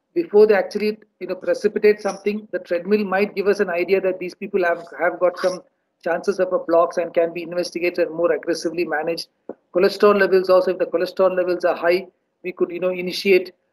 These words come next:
preventive measures in terms of diet, exercise, if required, medications, and see how the response is. So I think six months to one year in people who have got abnormalities. In people who have got no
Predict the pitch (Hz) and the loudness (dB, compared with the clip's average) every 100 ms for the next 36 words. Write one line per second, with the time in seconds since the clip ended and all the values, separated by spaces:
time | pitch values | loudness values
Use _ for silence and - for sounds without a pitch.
0 | _ - 175 190 190 180 180 170 165 165 | _ -2 0 2 2 2 2 0 0 0
1 | 160 175 180 170 - 160 165 170 165 160 | 0 0 0 -2 2 4 4 4 2 -2
2 | 185 175 175 165 165 - 190 180 175 180 | -2 0 2 2 -2 -8 -8 -4 -2 2
3 | 175 170 160 170 180 165 165 170 165 - | 2 2 -4 -4 -2 -2 -2 -12 -14 -20
4 | _ _ - 190 202 - 240 196 202 196 | _ _ -4 -2 0 4 4 6 6 4
5 | 180 - - 180 175 151 - - _ 196 | 2 0 0 -2 -2 -8 -10 -14 _ -2
6 | 190 233 - 226 - 226 208 202 196 202 | -2 -2 -6 -8 0 0 0 0 2 2
7 | 220 208 - 208 214 208 196 185 202 190 | 0 -2 -4 -4 -2 -2 2 4 2 2
8 | 208 196 - 190 196 196 202 202 294 - | 2 2 0 0 0 0 -2 -2 -4 -6
9 | _ _ _ 214 214 240 240 254 240 - | _ _ _ -6 0 0 2 4 4 4
10 | 202 254 180 233 | 2 2 0 2